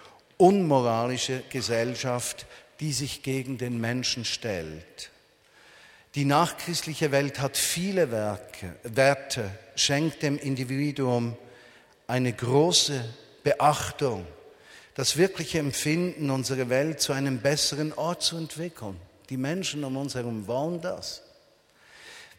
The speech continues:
Wenn wir es mit Menschen der nachchristlichen Gesellschaft zu tun haben, dann sprechen wir nicht über eine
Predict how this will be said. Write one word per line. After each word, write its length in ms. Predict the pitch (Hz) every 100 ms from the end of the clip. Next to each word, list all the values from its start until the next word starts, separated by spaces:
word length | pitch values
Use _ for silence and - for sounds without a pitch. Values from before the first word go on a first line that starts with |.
| -
Wenn 200 | 143 156
wir 120 | 156
es 160 | 147
mit 180 | 151 147
Menschen 560 | 139 160 190 - 156 127
der 220 | 131 127
nachchristlichen 1200 | 135 127 151 - - 156 - 135 - 131 123 127
Gesellschaft 680 | 131 107 127 147 143 123 -
zu 120 | 131
tun 380 | - 147 175 139
haben, 320 | 110 113 123
dann 180 | 123 120
sprechen 480 | - 120 117 123 117
wir 120 | 123
nicht 360 | 147 185 -
über 340 | - 139 127 104
eine 300 | 123 120